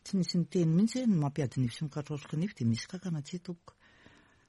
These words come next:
Mitovy ve dokotera ny hodika ny olona lehibe sy kely a, mankasitraka amin'ny fandarana?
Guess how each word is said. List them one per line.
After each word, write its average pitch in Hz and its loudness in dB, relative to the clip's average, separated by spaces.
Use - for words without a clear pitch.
Mitovy 143 0
ve 175 2
dokotera 196 -2
ny 185 4
hodika - -2
ny 143 4
olona 139 2
lehibe 123 0
sy - -16
kely 202 -4
a, 220 -2
mankasitraka 160 -4
amin'ny 139 -4
fandarana? 135 -2